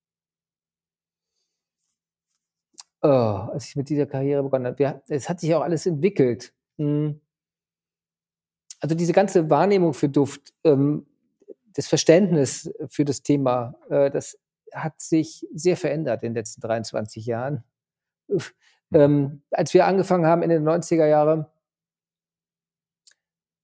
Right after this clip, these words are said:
Speaker 1: habe ich sehr, sehr viele Präsentationen gemacht. Ich bin um die We-, Welt geflogen, wirklich um, um das Thema und die Technologien, die wir hatten, um die zu,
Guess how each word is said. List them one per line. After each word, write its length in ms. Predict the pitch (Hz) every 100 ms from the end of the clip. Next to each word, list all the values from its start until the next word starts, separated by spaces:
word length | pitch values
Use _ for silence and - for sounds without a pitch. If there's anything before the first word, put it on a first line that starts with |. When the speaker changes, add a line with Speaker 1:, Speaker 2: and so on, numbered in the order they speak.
| _ _ - - _ -
Speaker 1:
habe 180 | 151
ich 160 | 165 -
sehr, 320 | 170 165 180
sehr 120 | 160
viele 140 | 156 165
Präsentationen 640 | - 147 143 - 165 151
gemacht. 300 | 139 139 135 -
Ich 60 |
bin 100 | 147
um 80 | 151
die 140 | 139
We-, 180 | 143 151
Welt 280 | 151 156 -
geflogen, 640 | 156 - - - 156 143
wirklich 340 | 143 - 143 -
um, 300 | 160 139 143
um 500 | 156 139 139 - - -
das 180 | 123
Thema 540 | - 170 175 135 143 175
und 260 | - 151 - _
die 80 | 135
Technologien, 640 | - 143 - 135 131 180 160
die 100 | 139
wir 140 | 131
hatten, 420 | 127 127 147 156 - _ - _ _ _
um 140 | 151 139
die 340 | 147 147 156 - _ _ _ -
zu, 680 | - 147 143 143 143 143